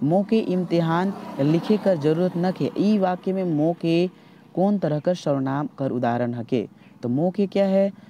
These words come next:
तो मो के पुरुषवाचक संज्ञा कर उदाहरण हके। निःशब्द, निह-, जो निःशब्द शब्द कर उल्टा कौन शब्द कर व्यवहार होइला? निःशब्द, निःशब्द,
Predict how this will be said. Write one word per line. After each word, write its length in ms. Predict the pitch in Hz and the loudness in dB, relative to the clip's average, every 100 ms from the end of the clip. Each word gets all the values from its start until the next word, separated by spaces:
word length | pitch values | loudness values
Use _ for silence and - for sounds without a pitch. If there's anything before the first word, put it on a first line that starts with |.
| - - | -8 -2
तो 60 | |
मो 200 | 143 185 | 2 0
के 280 | 185 190 202 - - - | 2 2 2 -4 -18 -4
पुरुषवाचक 680 | 196 220 - 170 160 175 - - - | 0 0 0 -2 0 -2 -2 -16 -14
संज्ञा 360 | - 165 175 165 | -4 0 0 0
कर 240 | 151 151 - - | -2 -4 -8 -6
उदाहरण 340 | 139 143 135 135 | 0 2 2 -2
हके। 320 | 127 120 98 143 - - - - - - - - | -4 -4 -4 -8 -18 -20 -20 -20 -20 -20 -16 -4
निःशब्द, 840 | 185 233 226 - 170 151 117 98 - - - - - 147 | 2 4 4 2 -2 -2 -6 -8 -10 -20 -20 -20 -8 -2
निह-, 400 | 165 208 220 233 - - - | 2 2 2 -2 -14 -20 -6
जो 160 | 139 - | -4 -2
निःशब्द 760 | 139 156 175 - 180 190 196 196 - - | 0 2 0 0 0 0 -2 -4 -12 -8
शब्द 340 | - 165 175 | -2 0 -2
कर 180 | 175 160 | 0 -2
उल्टा 540 | - 151 160 151 151 175 _ _ | 0 0 0 0 0 -4 _ _
कौन 220 | 139 165 | -2 -2
शब्द 300 | 175 151 131 | -2 -4 -4
कर 180 | 131 143 | -2 -2
व्यवहार 380 | 127 117 113 123 | 0 -2 -4 -4
होइला? 320 | 113 110 101 | -4 -8 -6
निःशब्द, 580 | 107 135 - 113 107 104 - _ _ _ _ _ _ _ - | -4 -4 -4 -6 -6 -14 -18 _ _ _ _ _ _ _ -6
निःशब्द, 640 | 131 165 165 147 123 107 | -2 -2 -2 -2 -4 -8